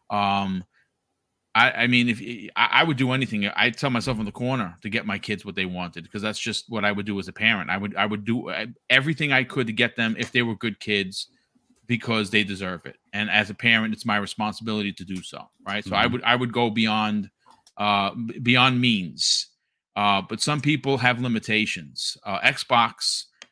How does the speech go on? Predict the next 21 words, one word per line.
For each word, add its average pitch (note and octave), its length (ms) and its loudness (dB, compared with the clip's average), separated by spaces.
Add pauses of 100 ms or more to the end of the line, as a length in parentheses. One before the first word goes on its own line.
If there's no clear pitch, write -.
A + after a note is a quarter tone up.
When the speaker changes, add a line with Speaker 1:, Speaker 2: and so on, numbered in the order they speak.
(120)
Speaker 1:
regardless B2+ 440 2
of A2+ 120 -4
what, A#2+ 280 -2
I A#2 80 4
don't C#3 120 -4
care B2 160 0
what, A#2 280 -2
what A2+ 160 -6
side A#2+ 240 2
of G#2+ 60 -2
the, G2+ 240 -4
the, G2 260 -4 (120)
the, F#2 100 -14 (120)
the G#2+ 120 -4
line A#2+ 340 4
that G#2 180 -4
you're G2 120 -4
on, G#2+ 360 -2
you G2+ 140 -4
cannot B2+ 480 0
argue G#2 640 -2